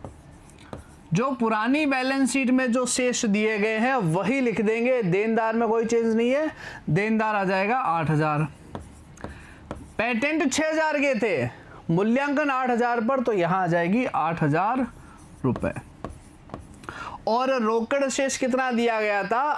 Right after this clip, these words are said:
आठ हज़ार रुपये, लेकिन अब बयालीस सौ रुपये जो है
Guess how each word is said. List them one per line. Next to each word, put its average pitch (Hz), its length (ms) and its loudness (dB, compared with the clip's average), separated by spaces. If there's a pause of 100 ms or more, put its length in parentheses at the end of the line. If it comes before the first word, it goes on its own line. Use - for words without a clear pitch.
(120)
आठ 208 260 0
हज़ार 240 260 2
रुपये, 269 340 0 (380)
लेकिन 208 360 2
अब 277 120 0
बयालीस 240 560 0
सौ 339 120 2
रुपये 262 340 2
जो 226 180 2
है 175 460 0